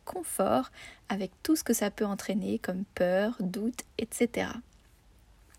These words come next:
Le grand changement de vie que j'ai vécu cette année se tient dans ma vie professionnelle. Depuis plus de sept ans, je suis chargée de communication indépendante dans le jeu vidéo,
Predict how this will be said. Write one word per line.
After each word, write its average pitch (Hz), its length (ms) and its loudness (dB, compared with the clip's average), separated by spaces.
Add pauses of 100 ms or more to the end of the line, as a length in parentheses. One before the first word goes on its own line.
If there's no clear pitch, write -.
(640)
Le 240 100 10
grand 262 240 6
changement 302 400 6
de 262 80 6
vie 269 100 0
que 247 100 4
j'ai 214 80 6
vécu 214 220 4
cette 233 240 0
année 214 240 4
se - 140 0
tient 240 240 2
dans 208 120 4
ma 185 160 -2
vie 254 200 4 (100)
professionnelle. 214 1000 2 (540)
Depuis - 240 -4
plus 262 160 0
de - 80 -2
sept - 380 2
ans, 262 200 2
je 254 120 0
suis 220 200 2
chargée 214 360 6
de - 80 -2
communication 202 760 0
indépendante 247 680 2
dans 214 100 0
le 220 80 2
jeu 226 120 2
vidéo, 220 500 0